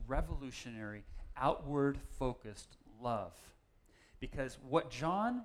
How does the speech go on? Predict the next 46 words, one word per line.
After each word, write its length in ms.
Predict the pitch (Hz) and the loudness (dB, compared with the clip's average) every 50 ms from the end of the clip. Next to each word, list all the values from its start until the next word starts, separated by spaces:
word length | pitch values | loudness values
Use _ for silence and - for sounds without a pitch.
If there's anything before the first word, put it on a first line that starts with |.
| - 139 | -4 -6
and 120 | 131 - | -8 -4
Peter 300 | - - - 190 190 180 | -2 -2 -2 0 0 0
were 160 | 165 120 139 131 | 2 2 2 2
doing 320 | 120 147 147 143 127 117 | 2 4 4 4 4 2
in 140 | 110 110 117 | -2 -4 -4
this 240 | 147 160 - - - | -4 -2 -4 -2 -2
moment, 260 | 151 127 113 - - | -2 -2 -2 -4 -8
as 100 | 117 - | -6 0
they 140 | 147 185 233 | 2 4 4
stopped 640 | - - - - - 233 214 180 143 - - - | 4 4 2 2 6 8 8 10 8 8 4 -2
to 80 | - 131 | -4 -4
stare 460 | - - - - - 190 185 202 220 | -2 -4 -4 -2 -2 0 2 2 2
at 100 | 226 220 | 2 0
this 220 | 226 214 - - 196 | -2 -6 -6 -6 -4
man, 240 | 202 202 208 214 214 - - - - | -4 -2 -2 -4 -4 -8 -16 -10 -6
to 80 | - 143 | -4 -2
t-, 220 | - - - 165 | 12 12 12 12
consider 600 | - - - 170 147 - - - - 254 262 262 233 | 12 12 8 2 2 4 2 4 6 8 8 8 8
him 180 | 214 233 190 - - | 8 4 2 0 4
personally 580 | - - 247 254 - - 262 240 226 214 - - - | 8 10 10 10 10 6 2 2 2 0 -2 -2 0
intimate, 440 | 233 240 - - 226 226 233 226 - - - - | 0 0 0 0 0 -2 -2 -2 -6 -12 -8 -4
being 180 | - 170 160 143 | -2 0 0 0
a 100 | 131 123 | 0 -2
lame 280 | 135 165 180 202 202 196 | -2 -4 -4 -4 -8 -10
man, 260 | 185 175 180 190 202 214 - - - - - | -10 -10 -10 -12 -12 -16 -20 -20 -20 -8 -6
being 260 | 156 165 196 214 208 | -4 -4 -4 -4 -6
a 80 | 190 156 | -6 -4
beggar, 560 | 135 156 151 160 156 180 196 208 208 208 - _ _ _ _ _ _ - - - | -2 -2 -2 -2 -2 -4 -4 -4 -4 -6 -8 _ _ _ _ _ _ -20 -8 -2
was 200 | 131 127 117 101 110 113 | -2 -2 -2 -2 -6 -2
revolutionary. 760 | 135 175 185 160 170 156 151 139 - - - 113 104 98 87 87 - - - - - - - - - _ _ - - - - - | 0 0 2 2 0 -2 -2 -4 -6 -8 -8 -8 -8 -8 -8 -10 -16 -20 -20 -20 -20 -20 -20 -20 -20 _ _ -20 -20 -20 -2 2
They 100 | 190 247 | 6 8
were 100 | 240 165 | 8 8
following 580 | - - - 226 220 233 240 233 202 160 151 | 6 2 0 4 6 6 8 8 6 4 2
in 60 | 143 | 0
the 60 | 135 131 | -2 -4
footsteps 720 | - - - 104 - - - - 131 117 117 - - - | -6 -6 -6 -6 -6 -6 -6 -4 -2 -2 -2 -4 -6 -8
of 160 | - 143 117 - | -8 -6 0 2
their 100 | 135 131 | 2 2
master. 380 | 135 139 139 151 147 - 120 | 2 0 0 0 -2 -4 -4
They 100 | 113 147 | -2 -2
were 60 | 151 | -2
following 400 | 139 - - 165 185 180 156 143 | 0 0 0 2 2 2 0 0
the 60 | 139 131 | -2 -4
footsteps 440 | - 156 - - - 120 117 - | -8 -12 -12 -8 -8 -8 -8 -8
of 100 | - 107 | -12 -14
Jesus, 560 | 107 - 160 196 196 139 - - - - - | -14 -12 -14 -14 -14 -16 -18 -18 -18 -20 -20